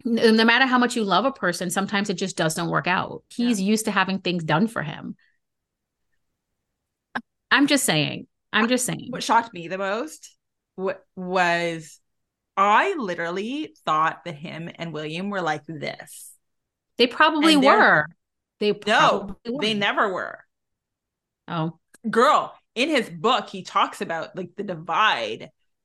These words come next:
Speaker 2: between the two of them.
Speaker 1: How
Speaker 2: Like,
Speaker 1: long
Speaker 2: there
Speaker 1: were
Speaker 2: was
Speaker 1: they
Speaker 2: they were
Speaker 1: divided?
Speaker 2: Always.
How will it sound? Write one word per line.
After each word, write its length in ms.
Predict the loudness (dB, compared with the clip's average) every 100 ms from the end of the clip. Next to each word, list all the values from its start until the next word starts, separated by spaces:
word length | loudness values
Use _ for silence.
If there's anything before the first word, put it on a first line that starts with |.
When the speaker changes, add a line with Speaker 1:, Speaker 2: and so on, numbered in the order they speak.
| -10
Speaker 2:
between 320 | -10 -8 -10
the 60 | -10
two 180 | -2 -2
of 80 | -2
them. 460 | -6 -14 -20 -20 0
Speaker 1:
How 80 | 2
Speaker 2:
Like, 80 | 4
Speaker 1:
long 80 |
Speaker 2:
there 80 | 4
Speaker 1:
were 40 | 4
Speaker 2:
was 60 |
Speaker 1:
they 100 | 4
Speaker 2:
they 100 | 2
were 20 |
Speaker 1:
divided? 420 | 2 2 2 0 -4 -10 _ _ _ _ _ _ 2
Speaker 2:
Always. 600 | 4 6 4 0 -12 -20